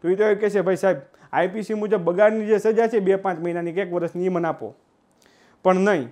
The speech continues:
ગુજરાતે પોતે સ્થાનિક કાયદો બનાવ્યો છે. અને એ સ્થાનિક કાયદો એવું કહે છે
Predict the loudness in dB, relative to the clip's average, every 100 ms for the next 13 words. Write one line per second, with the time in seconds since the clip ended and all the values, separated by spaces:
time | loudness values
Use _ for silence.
0 | _ _ 0 2 4 4 2 -2 -2 -4
1 | -4 -6 -6 -2 -2 0 -4 -6 -6 -10
2 | -14 -20 -20 _ _ -6 -2 -2 0 2
3 | 2 4 4 8 8 8 2 2 0 0
4 | -2 -2